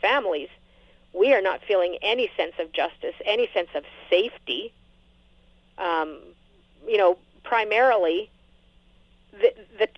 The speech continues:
the grasp that they have on reality is so tentative and can be, can be completely upset by even a change in their medication. And we're supposed to take their word that they're going to take it.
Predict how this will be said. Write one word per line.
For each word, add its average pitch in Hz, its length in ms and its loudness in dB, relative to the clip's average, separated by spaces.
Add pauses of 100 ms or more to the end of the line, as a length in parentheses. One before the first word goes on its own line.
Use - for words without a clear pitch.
(140)
the 202 360 0 (360)
grasp 226 480 2
that 226 220 2
they 202 160 2
have 220 340 0
on 196 160 0
reality 180 800 2
is 196 140 -2 (100)
so 220 100 2
tentative 220 680 -4 (180)
and 185 320 -4
can 190 240 -6
be, 190 300 -6 (480)
can 196 160 -4
be 202 240 -4
completely 226 500 2
upset - 400 -2
by 208 120 0
even 226 220 -2
a 247 60 2
change 262 320 -2
in 330 80 -4
their 254 100 -2
medication. 185 560 -4
And 180 200 -4
we're 233 100 6
supposed 262 380 0
to 196 60 -18
take 180 340 -8
their 214 200 4
word 220 440 4
that 180 180 0
they're 202 140 0
going 202 240 -2
to 202 120 -10
take - 300 -2
it. 403 200 -2